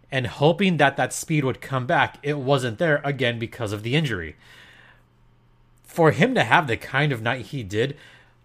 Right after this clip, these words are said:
but also defensively too, and I gotta give props here. Defensively, I thought Sam Carrick did a pretty good job neutralizing opponents, um, using an active stick. He actually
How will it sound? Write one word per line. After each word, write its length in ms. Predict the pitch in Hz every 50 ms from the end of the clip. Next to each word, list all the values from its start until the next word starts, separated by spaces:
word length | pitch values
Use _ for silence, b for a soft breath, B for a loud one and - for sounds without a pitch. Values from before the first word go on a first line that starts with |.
| - - -
but 220 | 160 151 156 151 -
also 380 | 147 202 254 247 - 269 247
defensively 720 | 156 123 160 160 160 - 180 220 226 - 240 185 165 165 151
too, 200 | - 262 226 160
and 100 | 127 135
I 80 | 175
gotta 220 | 185 240 262 240 190
give 240 | 156 175 156 170 -
props 300 | - 170 190 220 - -
here. 160 | 139 120 104
Defensively, 880 | 95 127 117 - - - 156 185 240 233 - 269 208 160 165 160 139
I 180 | 135 113 156 190
thought 380 | 180 - - 214 185 165 - -
Sam 340 | - - 160 147 139 123
Carrick 380 | - - 147 143 139 135 120 - - _ _ _ _ - 135
did 200 | 110 120 156 170
a 60 | 170
pretty 360 | 156 - - 147 202 262 240 143
good 280 | 104 120 147 139 101
job 420 | 90 95 110 143 156 113 87 - b b b b b b b b b b
neutralizing 880 | 127 113 120 147 180 175 - 185 170 151 139 135 131 127 113 127 131 123
opponents, 560 | 120 120 120 110 107 107 123 127 - - - B B B B B B
um, 320 | B 127 117 117 110 110 - _ _ _ _ _ _ -
using 460 | 160 135 143 170 208 196 170 208 196
an 140 | 196 190 - - -
active 380 | 123 156 147 - - 190 165
stick. 340 | - - 131 131 147 147 -
He 160 | - 156 151
actually 560 | 202 262 262 - 277 254 233 202 160 117 -